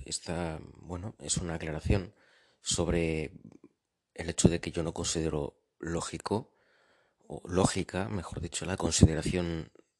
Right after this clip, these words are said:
valga la redundancia, actual sobre lo que se entiende como violencia de género, tanto a nivel jurídico como a nivel social. He estado revisando la ley,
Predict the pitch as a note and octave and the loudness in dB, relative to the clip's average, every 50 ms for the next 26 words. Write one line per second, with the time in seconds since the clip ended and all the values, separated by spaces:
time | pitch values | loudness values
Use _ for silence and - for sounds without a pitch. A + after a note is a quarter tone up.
0 | _ - D2 D#2 D#2 D2 D2+ D2 D2 D#2 D2 D2 D2+ D#2 F2+ F2 F2 - - F2 | _ -12 -10 -8 -6 -6 -4 -6 -6 -6 -6 -4 -4 -2 -4 -4 -4 -4 -6 -6
1 | - - - - D2+ D2+ E2 F2+ F2+ F2+ F#2 B2 - _ _ _ _ _ _ _ | -6 -8 -12 -8 -4 -2 0 2 2 0 0 -4 -8 _ _ _ _ _ _ _
2 | _ _ - - _ _ _ _ _ _ _ _ _ _ _ - - - - - | _ _ -20 -20 _ _ _ _ _ _ _ _ _ _ _ -20 -20 -16 -10 -2
3 | - - F#2 F2+ F2 E2 G2 G2 G2+ G#2 F2 E2+ E2 D#2 D#2+ D#2+ - - E2 D#2 | 2 4 6 6 6 6 6 4 4 4 2 0 -2 -2 -2 -2 -2 -2 -2 -6
4 | D#2 - E2 F2 F2 F2 E2+ F2 F2+ G2 A2+ - - - E2+ E2 E2 E2+ F2+ F#2+ | -4 -2 -2 0 0 0 0 0 0 -2 -4 -8 -12 -8 -4 -2 0 0 2 2
5 | G#2 - - _ _ _ _ _ _ _ - D2+ D#2 D2+ D2 D#2+ E2 - - - | 0 0 -4 _ _ _ _ _ _ _ -10 -8 -6 -4 -4 -4 -4 -6 -8 -8
6 | D2 - - - - G#2+ F#2+ D#2+ - - - _ _ _ _ _ - - _ - | -8 -8 -6 -4 -2 -2 -2 -2 -4 -8 -14 _ _ _ _ _ -20 -20 _ -14
7 | - D#2+ D#2+ - D2+ D#2+ E2 E2 - - - D#2+ E2+ E2 F2+ - - G2 - - | -12 -12 -10 -8 -4 -2 -2 -2 -2 -4 -6 -6 -4 -2 -2 -2 -4 -4 -10 -10
8 | D2+ C#2+ D2+ E2 E2 D#2+ D#2 - - - - - - B1+ - - _ _ _ _ | -10 -8 -8 -6 -6 -4 -4 -6 -6 -6 -8 -10 -10 -12 -12 -16 _ _ _ _
9 | _ - - - - - - _ _ - - F#2+ - - F#2+ F#2+ F#2+ G2 F#2+ F#2+ | _ -20 -20 -20 -20 -20 -20 _ _ -6 -4 4 8 8 8 8 6 0 0 0
10 | F#2 F2 E2+ E2 D#2 D#2 D#2+ - D#2+ D#2 - - G#2 G#2+ G#2 F#2+ G#2 A#2 B2+ B2 | 0 0 -2 -2 -4 -6 -6 -8 -8 -6 -4 -4 -4 -4 -4 -2 -4 -4 -6 -8
11 | - - D#2 D#2+ G2 G2+ G2 G2 G#2+ C3 - | -10 -8 -4 -2 0 0 0 0 -2 -6 -10